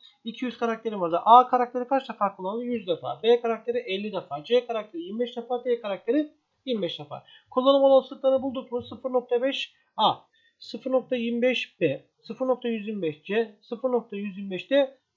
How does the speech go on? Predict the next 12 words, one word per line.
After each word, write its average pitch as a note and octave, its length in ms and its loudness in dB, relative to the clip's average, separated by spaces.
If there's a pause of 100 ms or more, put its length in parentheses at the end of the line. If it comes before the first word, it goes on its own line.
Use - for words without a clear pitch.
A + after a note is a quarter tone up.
D A#3+ 200 12
bulunuyor. C#3 360 -8
O C4 120 8
zaman C#4+ 380 4 (300)
küçükten C4 720 4 (280)
bunu C4 340 2
büyüğe C#4 360 8
doğru A#3 200 2
sıralamaya A3+ 400 0
başlıyoruz. D#3+ 440 -12 (220)
Geliyorum D4 340 6
öncelikle. A3+ 540 -4